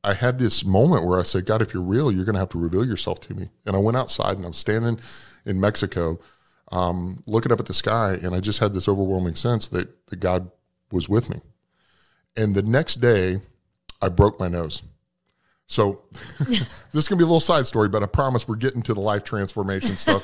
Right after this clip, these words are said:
you guys wanna <laughs> hang with. But, um, we were building houses,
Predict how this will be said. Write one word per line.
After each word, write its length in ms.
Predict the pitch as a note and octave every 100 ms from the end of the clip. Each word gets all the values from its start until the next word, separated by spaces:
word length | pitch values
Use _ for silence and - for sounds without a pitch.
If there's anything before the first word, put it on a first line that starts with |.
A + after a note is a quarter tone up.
| D#4+
you 60 | G3+
guys 240 | - -
wanna 340 | G#2 G#2 G2+ -
<laughs> 40 |
hang 240 | A2 G#2+ F#2+
with. 200 | F2+ -
But, 180 | F#2+ C#4 C#4 - F#2+ -
um, 300 | A#2 A2 G#2 -
we 140 | B2+ C3
were 100 | A#2+
building 320 | C3 F#3 D#3
houses, 560 | A#2+ G#2+ G#2+ F2 E2